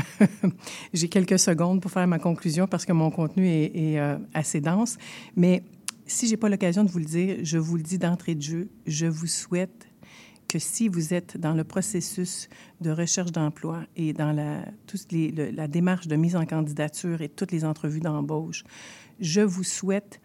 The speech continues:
la meilleure des chances. Je vous souhaite de trouver un emploi qui résonne d'abord avec votre cœur, puis ensuite qui soit aligné avec votre curriculum professionnel, bien entendu.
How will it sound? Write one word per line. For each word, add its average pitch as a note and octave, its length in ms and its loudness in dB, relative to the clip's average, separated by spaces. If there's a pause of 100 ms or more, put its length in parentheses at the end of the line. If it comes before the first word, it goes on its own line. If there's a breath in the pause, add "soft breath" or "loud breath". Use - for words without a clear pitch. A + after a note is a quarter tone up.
(540 loud breath)
la F3+ 220 6
meilleure G3 480 6
des E3 160 0
chances. F3 540 -4
Je F3+ 140 -2
vous F3 120 -2
souhaite G#3+ 320 -2
de E3+ 80 0
trouver G3+ 480 -4
un E3+ 180 4
emploi F3 480 0
qui - 300 -4
résonne G#3 640 4
d'abord G3 640 2
avec D#3+ 260 -2
votre D#3+ 280 -4 (160)
cœur, E3+ 640 -4 (440 loud breath)
puis F3+ 140 0
ensuite E3 380 0
qui - 80 -6
soit F3+ 160 -2
aligné E3 320 2
avec D#3 200 -2
votre D#3+ 160 -6
curriculum E3+ 520 -2
professionnel, E3 560 -2
bien D#3 180 0
entendu. D3+ 540 0